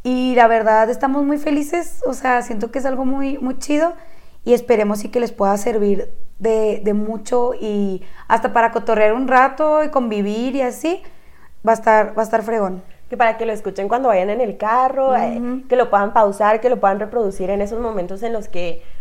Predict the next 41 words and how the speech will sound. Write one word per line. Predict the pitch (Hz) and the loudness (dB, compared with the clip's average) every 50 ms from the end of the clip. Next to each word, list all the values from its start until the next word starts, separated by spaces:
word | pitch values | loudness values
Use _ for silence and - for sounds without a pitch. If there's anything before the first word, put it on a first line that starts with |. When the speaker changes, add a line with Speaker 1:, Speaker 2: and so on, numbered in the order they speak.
| - - - | -6 -6 -4
Speaker 2:
o | - | 0
sea, | 277 247 | 0 2
a | |
lo | 262 247 | 2 0
mejor | 240 233 226 208 220 | -2 -4 -4 -4 -4
y | 233 | -4
no | 240 262 254 269 | -4 -4 -4 -4
quieren | 277 277 285 294 | -4 -4 -4 -4
estar | 233 - 185 170 | -6 -8 -8 -6
solamente | 208 196 202 202 208 214 220 214 | -4 -4 -4 -4 -6 -8 -8 -8
con | - 277 247 | -8 -8 -8
su | 202 185 | -10 -10
mente, | 180 165 185 190 180 170 | -10 -10 -10 -10 -10 -8
¿no? | 175 185 196 | -8 -6 -6
Y | 202 202 | -6 -6
quieren | 202 - 180 180 190 202 214 220 | -6 -6 -6 -4 -4 -4 -4 -4
estar | 208 190 175 170 | -4 -4 -2 -2
haciendo | 196 202 208 196 208 202 | -2 -4 -4 -4 -4 -4
algo | 196 196 214 | -2 -2 -2
extra, | 233 262 254 - - 370 403 381 370 | -2 -4 -4 -6 -8 -4 -4 -4 -4
pues | - 233 202 | -6 -8 -6
pueden | - 180 175 185 196 | -4 -6 -6 -6 -6
poner | - 233 240 196 165 170 175 - - - - - | -8 -8 -6 -4 -4 -6 -6 -8 -10 -12 -12 -8
este | - - 262 | -2 -2 0
maravilloso | 294 285 285 226 202 - - - 214 208 - | 2 2 2 2 0 -2 -4 -6 -8 -6 -2
podcast | 208 202 233 208 208 220 233 233 - | -2 2 2 2 2 2 0 0 -2
que | 262 | -2
está | - - 180 175 | 0 0 0 0
Speaker 1:
<laughs> | |
Speaker 2:
hecho | - - - 208 | 0 -2 -6 -12
solo | - - 220 226 233 - | -10 -8 -8 -8 -6 -8
para | 277 269 | -8 -8
ustedes. | 247 - - 180 180 175 180 180 - - - 247 - | -8 -6 -4 -2 0 0 0 -2 -2 -4 -4 -2 -2
<laughs> | - 320 - 214 | -4 -4 -2 0
Speaker 1:
Ya | 208 214 208 | 0 0 0
sé. | 202 208 - 190 - - 208 | 0 -4 -6 -6 -6 -6 -6
Speaker 2:
Y | 240 254 | -4 2
también, | - 254 240 226 226 220 220 214 220 226 233 233 - - - - | 2 2 2 2 -2 -4 -6 -6 -6 -8 -10 -10 -12 -14 -10 -4
pues | 269 262 262 262 262 | 0 0 0 0 -2
creo | - 269 269 277 277 | -2 0 0 0 -2
que, | 277 302 294 302 302 294 294 277 247 247 180 170 165 160 - - - - | -4 -6 -2 -2 -2 0 0 0 0 -2 -2 -4 -4 -4 -6 -8 -14 -16